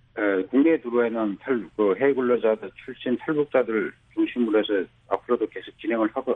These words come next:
할 거고요. 좀 더 나아가서 해당 지역 국가, 국가라든지 이런 데 저희가 그 좀 더 그 치-, 어, 이런 조사 학-, 영역을 넓힐 계획이 있습니다. 그래서 더 많은 해외 근로자들이 그 인권 침해 사례들을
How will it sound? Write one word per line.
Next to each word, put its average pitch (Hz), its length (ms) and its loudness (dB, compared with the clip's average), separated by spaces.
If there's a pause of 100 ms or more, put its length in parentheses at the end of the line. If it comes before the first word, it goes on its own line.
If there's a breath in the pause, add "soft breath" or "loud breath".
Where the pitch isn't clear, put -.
할 143 140 -2
거고요. 117 400 0 (520 soft breath)
좀 139 160 2
더 135 100 4
나아가서 110 720 0 (400 soft breath)
해당 143 260 0 (220)
지역 123 260 0
국가, 101 460 0 (120)
국가라든지 117 580 -2
이런 117 240 0
데 107 260 2 (480 soft breath)
저희가 101 380 0
그 92 600 0
좀 101 160 -2
더 95 220 2 (300)
그 - 120 -4
치-, - 180 -8 (320)
어, 82 400 0 (100)
이런 95 300 0
조사 113 260 2
학-, 127 320 -6
영역을 113 420 2
넓힐 98 380 0
계획이 101 320 0
있습니다. 90 340 -4
그래서 95 240 0
더 110 100 0
많은 120 420 0 (520 soft breath)
해외 110 240 0
근로자들이 104 720 2
그 92 360 0
인권 101 300 0
침해 143 240 2
사례들을 113 640 0